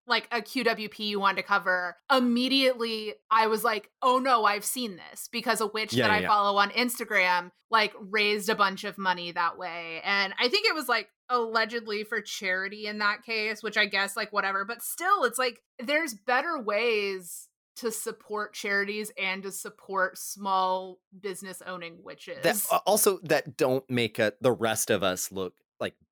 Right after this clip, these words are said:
Speaker 2: batshit crazy.
Speaker 1: Yeah. I mean, it's like, if we wanna get taken, like, seriously and be able to, like, live in a world where, like, our beliefs are just as valid as the general, you know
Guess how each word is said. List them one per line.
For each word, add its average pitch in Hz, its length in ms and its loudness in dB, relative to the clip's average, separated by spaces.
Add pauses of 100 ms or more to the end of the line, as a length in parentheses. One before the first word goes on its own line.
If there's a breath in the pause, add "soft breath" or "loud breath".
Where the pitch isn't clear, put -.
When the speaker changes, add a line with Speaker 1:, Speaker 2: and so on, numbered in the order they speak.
(160)
Speaker 2:
batshit 95 480 -2
crazy. - 480 -12
Speaker 1:
Yeah. 285 160 -4 (580)
I 285 100 0
mean, 392 120 0
it's 403 120 -2
like, 381 160 0
if 311 120 -6
we 330 180 -6
wanna 370 300 2
get 311 160 -4
taken, 254 440 -6
like, 233 200 -8
seriously 226 560 -4
and 202 100 -10
be 208 100 -10
able 196 260 -4
to, 202 100 -12
like, 196 180 -6
live 190 240 -10
in 196 60 -8
a 196 60 -6
world 190 380 0
where, 185 240 0
like, 185 260 -4 (180)
our 220 200 4
beliefs 190 440 -4
are 190 260 2
just 180 420 0
as 180 420 0
valid 175 680 -2 (260)
as 185 440 0 (160)
the 214 80 -4
general, 190 560 -4 (220)
you 208 140 -6
know 160 320 -12